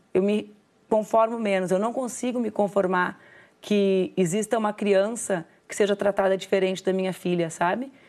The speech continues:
Que o justo seja uma criança que recém fez quatro anos, tá começando a escrever,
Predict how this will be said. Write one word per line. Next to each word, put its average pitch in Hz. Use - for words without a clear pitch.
Que 202
o 202
justo 208
seja 202
uma 202
criança 196
que 190
recém 190
fez 220
quatro 202
anos, 190
tá 196
começando 190
a 196
escrever, 185